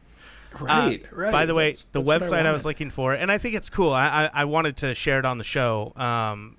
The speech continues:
Speaker 2: a-, and for you, Paul, you might look into this.
Speaker 1: Yeah, yeah.
Speaker 2: It, it's called Dri-, Drive-Through R P G. So drive-through, like a, you know, drive-through food, uh, and that's R P G,
Speaker 1: Wha-
Speaker 2: role-playing game.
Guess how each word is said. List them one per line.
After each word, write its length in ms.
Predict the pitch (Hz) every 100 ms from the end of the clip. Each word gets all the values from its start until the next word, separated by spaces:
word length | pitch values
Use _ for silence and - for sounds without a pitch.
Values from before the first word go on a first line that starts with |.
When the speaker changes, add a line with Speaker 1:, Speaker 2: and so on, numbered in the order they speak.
| -
Speaker 2:
a-, 40 |
and 400 | 123 98 127 120
for 140 | - 117
you, 240 | 113 117
Paul, 460 | - 113 107 104 110
you 140 | 120
might 180 | 120 120
look 200 | 123 113
into 200 | 123 110
this. 200 | 113 143
Speaker 1:
Yeah, 80 | 165
yeah. 60 | 123
Speaker 2:
It, 80 | -
it's 160 | 127 -
called 340 | - 139 117
Dri-, 300 | - 110 117 127 -
Drive-Through 1000 | 113 117 117 135 139 - 120 127 131 135 - - _
R 220 | 117 117
P 240 | - 110 101
G. 340 | 110 104 - -
So 200 | - 107
drive-through, 500 | 110 117 123 127 113
like 220 | 110 104
a, 200 | 107 104 - - - - -
you 80 | 107
know, 80 |
drive-through 540 | 98 107 104 107 104 104 - -
food, 400 | - 123 104 95 - - - _ _ - - _ -
uh, 280 | 107 104 110
and 100 | 107
that's 140 | 101
R 180 | 110 107
P 160 | 98
G, 200 | 95 101
Speaker 1:
Wha- 80 | 95
Speaker 2:
role-playing 340 | 101 - 110 104
game. 220 | 110